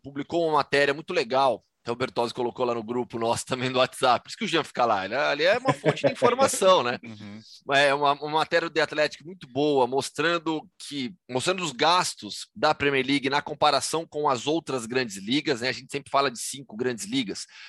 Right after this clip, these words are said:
Speaker 1: Premier League, La Liga, Série A, Bundesliga e Ligue um.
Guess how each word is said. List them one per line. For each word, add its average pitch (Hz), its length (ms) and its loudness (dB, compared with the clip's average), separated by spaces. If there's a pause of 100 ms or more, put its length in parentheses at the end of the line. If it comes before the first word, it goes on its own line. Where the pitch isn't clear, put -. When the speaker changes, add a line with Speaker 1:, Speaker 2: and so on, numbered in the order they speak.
(120)
Speaker 1:
Premier 127 300 0
League, 151 280 -2
La 123 160 4
Liga, 143 320 0
Série 120 360 -2
A, 151 160 4
Bundesliga 139 760 -2 (260)
e 151 80 -4
Ligue 139 400 0
um. 107 140 0